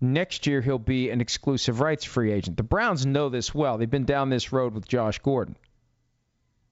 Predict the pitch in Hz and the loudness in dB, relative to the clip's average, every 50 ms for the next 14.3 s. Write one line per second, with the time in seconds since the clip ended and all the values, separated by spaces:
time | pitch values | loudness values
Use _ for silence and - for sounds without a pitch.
0 | _ _ _ _ _ _ _ _ _ _ _ _ _ _ - - - - - 165 | _ _ _ _ _ _ _ _ _ _ _ _ _ _ -14 -8 -4 0 0 2
1 | 156 151 151 147 143 135 - _ _ - 151 143 123 117 165 190 220 262 262 214 | 2 2 2 0 0 -2 -6 _ _ -4 -4 -2 0 0 0 0 2 0 0 0
2 | 180 208 185 165 170 160 156 143 - 143 131 - - - 175 165 160 156 156 151 | 0 0 0 0 0 0 0 0 0 -2 -2 -2 -2 0 0 2 2 2 2 0
3 | 156 143 - _ _ _ _ _ _ _ - - - 156 156 151 147 131 123 143 | 0 -2 -6 _ _ _ _ _ _ _ -8 -2 0 2 2 2 2 2 2 0
4 | 135 123 - - 127 131 131 131 131 - - - 113 127 127 127 117 113 101 - | 0 -2 -2 0 0 0 2 0 -2 -4 -6 -4 -2 0 0 0 0 -2 -2 -4
5 | - - 143 - - 127 110 - - 123 120 131 139 135 113 110 87 - - - | -2 -4 -4 -2 -2 -4 -2 0 0 0 2 2 0 0 -2 -4 -4 -4 -2 -2
6 | 90 98 117 - _ _ _ _ _ _ _ _ _ _ _ _ _ _ _ _ | -2 -2 -2 -4 _ _ _ _ _ _ _ _ _ _ _ _ _ _ _ _
7 | _ _ _ _ _ _ _ _ _ - 180 196 196 165 156 147 143 143 - _ | _ _ _ _ _ _ _ _ _ -2 0 0 2 2 2 0 0 -2 -6 _
8 | _ _ - - 131 117 131 151 147 135 113 135 139 139 131 123 123 123 135 143 | _ _ -2 -2 0 2 2 0 0 0 0 0 0 2 2 0 2 2 2 2
9 | 143 147 143 143 139 135 123 - _ _ _ _ _ _ _ _ _ _ _ _ | 2 2 2 2 0 -2 -4 -8 _ _ _ _ _ _ _ _ _ _ _ _
10 | _ _ _ - 156 147 131 123 117 113 110 101 110 117 123 - - _ _ _ | _ _ _ -2 0 2 2 2 2 2 2 2 0 0 -2 -2 -8 _ _ _
11 | _ _ - 113 107 117 139 139 131 117 127 123 - - 131 - - - - - | _ _ -8 -4 0 0 0 0 0 0 -2 -2 -2 -4 -4 -2 -4 -4 -2 -2
12 | 151 151 135 - - 143 127 117 104 - - _ _ _ _ _ _ _ - 117 | 0 0 0 0 0 -2 -2 -2 -4 -10 -20 _ _ _ _ _ _ _ -2 0
13 | 127 139 135 135 - - - - - - - 139 131 123 120 120 110 113 104 98 | 2 2 0 -2 -4 -8 -12 -12 -6 0 0 2 2 4 2 0 0 -2 -2 -2
14 | - - 104 98 95 | 0 0 0 0 0